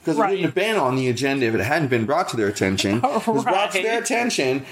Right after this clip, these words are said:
Speaker 1: and they chose the path of, "Let's respond to their comments in our presentation."
Speaker 2: Every single one of them.
Speaker 1: Yeah.
Speaker 2: Because I've read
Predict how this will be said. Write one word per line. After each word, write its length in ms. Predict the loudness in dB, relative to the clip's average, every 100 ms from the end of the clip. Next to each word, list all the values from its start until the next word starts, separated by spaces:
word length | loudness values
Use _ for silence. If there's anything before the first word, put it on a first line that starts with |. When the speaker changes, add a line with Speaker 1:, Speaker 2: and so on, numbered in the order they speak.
| -8
Speaker 1:
and 160 | -4 0
they 160 | 0
chose 880 | -2 -4 0 0 2 0 0 0 -4 -8 -20 -20 -6
the 60 | -6
path 420 | -2 0 0 0
of, 180 | -2 0
"Let's 280 | 0 0 0
respond 680 | 0 0 0 2 2 0 -2
to 100 | 0
their 160 | 0
comments 760 | -2 0 0 2 0 0 -4 -8 -12 -4
in 100 | 0
our 180 | 2 0
presentation." 1080 | 0 -2 0 0 2 2 0 -2 -6 -8 -14 -20 _ _ _ -14 -2
Speaker 2:
Every 360 | 0 2 0
single 380 | 2 2 2 2
one 160 | 2 2
of 120 | 2
them. 220 | 2 0 -6
Speaker 1:
Yeah. 180 | -4 -2
Speaker 2:
Because 340 | 2 2 2
I've 360 | 2 2 2 0
read 240 | 0 0